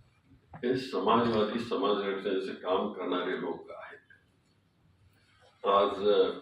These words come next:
मोठ्या अभिमानानं पुणेकरांनी त्यांचं स्वागत केलं गिरीश गांधीचे. पण ते म्हणाले, "दोन गांध्यांना असं गोळी घालून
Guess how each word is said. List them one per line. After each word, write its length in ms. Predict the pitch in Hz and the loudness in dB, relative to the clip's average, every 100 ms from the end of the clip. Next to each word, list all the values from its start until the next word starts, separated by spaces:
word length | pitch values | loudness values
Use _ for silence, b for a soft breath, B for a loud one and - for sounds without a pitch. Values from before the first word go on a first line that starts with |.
| - | -6
मोठ्या 360 | 90 95 98 110 | -2 -2 -2 -2
अभिमानानं 680 | - - 98 104 107 107 104 | -2 -2 0 2 4 4 2
पुणेकरांनी 1000 | 101 95 95 95 92 90 92 90 90 - _ _ _ _ _ _ _ - - _ - _ _ _ _ _ _ _ _ | -2 -4 -2 -2 -2 0 0 -2 -6 -14 _ _ _ _ _ _ _ -20 -20 _ -20 _ _ _ _ _ _ _ _
त्यांचं 340 | 104 95 95 101 | -6 -4 -2 -4
स्वागत 420 | - 87 90 107 | 0 0 0 -2
केलं 300 | - 95 92 | -2 -2 -2
गिरीश 460 | 90 87 92 95 - | -4 -4 -2 -2 -4
गांधीचे. 540 | 85 - - - - - - _ _ _ _ _ - - _ - | -4 -6 -10 -6 -6 -6 -12 _ _ _ _ _ -20 -20 _ -12
पण 120 | 95 | -10
ते 140 | 92 98 | -6 -4
म्हणाले, 540 | 95 95 107 104 101 | -2 -2 -2 -2 -4
"दोन 400 | 92 101 104 92 | -2 -2 -2 -4
गांध्यांना 380 | 92 92 101 101 | -4 -4 -2 -2
असं 400 | 95 87 95 92 92 - - _ _ _ 85 | -4 -2 -2 -2 -4 -8 -16 _ _ _ -20
गोळी 300 | 85 90 101 | -8 -4 -2
घालून 680 | 95 92 92 92 92 90 87 | -4 -2 0 0 0 -2 -6